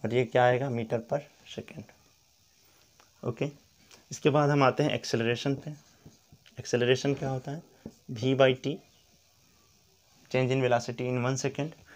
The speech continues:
तो V का dimension already लिखा हुआ है एल टी माइनस वन, और अपान में टी है तो ये क्या हो जाएगा? माइनस टू। इसकी यूनिट क्या होगी? मीटर per second square।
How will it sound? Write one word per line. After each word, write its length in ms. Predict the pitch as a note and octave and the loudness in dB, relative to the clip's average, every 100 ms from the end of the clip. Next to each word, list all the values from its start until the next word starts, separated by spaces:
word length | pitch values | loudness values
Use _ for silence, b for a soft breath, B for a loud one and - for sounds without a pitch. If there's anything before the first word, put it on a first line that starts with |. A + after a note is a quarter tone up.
| B B - | B B -4
तो 80 | A#2+ | -2
V 200 | A#2+ D3 | 0 2
का 140 | D#3 | 4
dimension 460 | C#3 C3 C3 C3 C#3 | 4 4 2 0 2
already 360 | A#2+ B2+ C3 | 4 4 2
लिखा 240 | B2+ B2+ C#3 | 0 0 -2
हुआ 220 | C3+ C#3 | -2 -4
है 240 | C#3 G3+ A3 | -6 -10 0
एल 280 | B2 B2+ D#3 - _ - - | 4 4 0 -10 _ -20 -4
टी 300 | C3 C3+ D#3+ - - | 0 0 -2 -10 -4
माइनस 440 | A#2 A#2 A#2 A2+ - | 2 2 2 -2 -4
वन, 160 | G2 F#2+ b b - | -6 -6 b b -8
और 100 | - | -2
अपान 340 | A#2 - C3+ | 0 2 4
में 160 | D3 C#3+ | 4 2
टी 180 | C#3+ C#3+ | 0 -2
है 140 | A#2 | -2
तो 100 | G#2 | -2
ये 160 | A#2+ C3 | 2 2
क्या 160 | C3 C3 | 2 0
हो 100 | C3 | 0
जाएगा? 280 | C3 C3 E3 - _ _ - | 0 -2 -6 -12 _ _ -4
माइनस 400 | A2 C#3 C#3+ - - | -2 -2 -6 -14 -14
टू। 160 | G#2+ - _ - - - - - _ B B B B - | -14 -14 _ -20 -20 -20 -20 -20 _ B B B B -12
इसकी 220 | - - | -2 6
यूनिट 240 | D3 D3 B2+ | 6 6 4
क्या 140 | D3 | 2
होगी? 260 | C#3+ C#3 E3+ | 2 0 -4
मीटर 540 | C#3 B2 B2 C#3 D3+ - - - - - - - | -2 0 4 4 4 0 -20 -20 -20 -20 -6 2
per 100 | A#2 | 2
second 400 | - A2 A2 G#2+ | 2 -4 -2 -2
square। 380 | G#2+ - - - | -4 -8 -10 -10